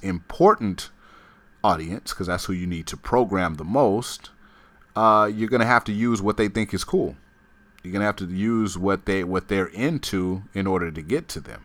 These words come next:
So why would you not control, uh, these influencers, these mass influencers, and make sure? Because imagine if Lady Gaga,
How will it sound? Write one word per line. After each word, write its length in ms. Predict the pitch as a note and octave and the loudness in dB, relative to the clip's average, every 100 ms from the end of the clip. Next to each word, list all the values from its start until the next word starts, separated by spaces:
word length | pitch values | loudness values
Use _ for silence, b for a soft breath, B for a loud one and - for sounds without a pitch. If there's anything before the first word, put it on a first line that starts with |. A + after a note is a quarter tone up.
| _ | _
So 160 | - G2 | -8 -6
why 260 | E2+ G#2+ A#2+ | 4 6 6
would 240 | A#2+ G#2 | 4 0
you 140 | A2+ G2+ | -2 -2
not 600 | G2+ F#2+ G2+ C#3 E3+ - | -4 -6 0 2 0 -6
control, 560 | G2 - G2 E2 C#2+ - b b b b - | -8 -4 -4 -4 -8 -16 b b b b -4
uh, 300 | G2 F#2 F2 | 0 2 0
these 320 | D#2+ F#2 F2 | -2 -4 -6
influencers, 880 | - A#2+ G#2 F#2+ F#2 E2 - D2+ D2 | -4 -2 -2 -2 -4 -4 -8 -10 -10
these 200 | F2+ E2 | -10 -8
mass 380 | F2 G#2 G#2 F2+ | -6 0 0 -2
influencers, 800 | F#2 F#2+ E2+ D#2+ D2+ - D2 - | -6 -8 -10 -12 -10 -12 -12 -12
and 100 | D#2+ | -8
make 200 | F2+ D#2+ | -8 -8
sure? 280 | - A2 E2+ | -6 -4 -4
Because 380 | G2+ G#2+ G2 - B B B - - - | -2 0 0 -2 B B B -20 -14 2
imagine 600 | B2 A#2 C#3+ A3+ G3+ D#3+ | 4 6 6 4 4 2
if 140 | D3 A#2 | 2 4
Lady 300 | B2 C#3+ C3 | 6 6 4
Gaga, 640 | A2 A#2+ A#2 F#2+ D#2+ F2 | 8 10 10 6 2 0